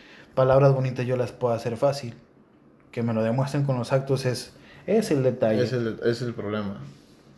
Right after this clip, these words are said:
Speaker 1: Pues te digo, es, por eso suele ser un amor más espontáneo. Al final de cuentas se te acaban los detalles, se cae en una monotonía de tanto, tanto ahí, tanta melosidad que, pues, termina por tronar muchas veces. De hecho,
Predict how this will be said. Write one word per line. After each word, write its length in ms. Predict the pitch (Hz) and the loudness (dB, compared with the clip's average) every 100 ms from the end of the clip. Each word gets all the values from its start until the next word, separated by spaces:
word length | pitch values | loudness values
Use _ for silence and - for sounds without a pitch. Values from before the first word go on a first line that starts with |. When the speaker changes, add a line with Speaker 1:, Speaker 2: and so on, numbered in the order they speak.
| - | -18
Speaker 1:
Pues 160 | 123 | -10
te 100 | - | 2
digo, 280 | 135 123 117 | 2 2 0
es, 480 | 120 117 - - - | 0 -2 -4 -16 -2
por 140 | 143 139 | 4 6
eso 220 | 139 143 | 6 2
suele 240 | 143 135 | 2 2
ser 180 | 135 135 | 0 0
un 120 | 135 | 0
amor 260 | 135 131 131 | 0 0 0
más 260 | 131 127 127 | -2 -2 -6
espontáneo. 800 | - - 123 113 135 135 127 120 - - - - | -10 -8 -6 -2 -2 -2 -2 -8 -14 -20 -20 -8
Al 120 | 113 | -4
final 260 | 127 123 123 | -2 -2 0
de 120 | 123 | 0
cuentas 280 | 131 120 - | 0 -2 -6
se 80 | |
te 80 | 113 | -2
acaban 360 | 113 120 120 120 | 0 2 0 0
los 120 | 123 | 0
detalles, 680 | 123 117 143 147 143 143 139 | -2 2 4 6 6 6 2
se 120 | 120 | -4
cae 200 | 120 120 | -4 -4
en 100 | 127 | -4
una 160 | 131 127 | -4 -4
monotonía 720 | 127 127 - 120 135 143 139 | -4 -6 -4 -2 2 4 4
de 100 | 127 | 2
tanto, 640 | 131 120 117 135 123 107 - - _ - - - - _ - | -2 -6 -2 -2 -2 -4 -10 -20 _ -20 -20 -20 -20 _ -6
tanto 300 | 123 113 123 | -4 -2 -2
ahí, 200 | 123 120 | -2 -4
tanta 320 | 131 120 127 | -4 -2 -2
melosidad 720 | 123 123 117 127 143 165 160 | 0 0 -2 2 2 2 0
que, 180 | - 107 | -4 -4
pues, 180 | - - | -6 -6
termina 460 | 123 120 127 117 | -4 -2 -2 -2
por 160 | 120 117 | -2 -2
tronar 380 | 120 110 107 107 | -2 -2 -2 -4
muchas 460 | 107 113 113 110 | -4 -4 -4 -6
veces. 480 | 107 104 - - - - - - - - _ _ - - - - - | -4 -6 -10 -20 -20 -20 -20 -20 -20 -20 _ _ -20 -20 -20 -20 -14
De 140 | 110 117 | 0 0
hecho, 560 | - 139 135 107 98 | 4 4 4 2 -4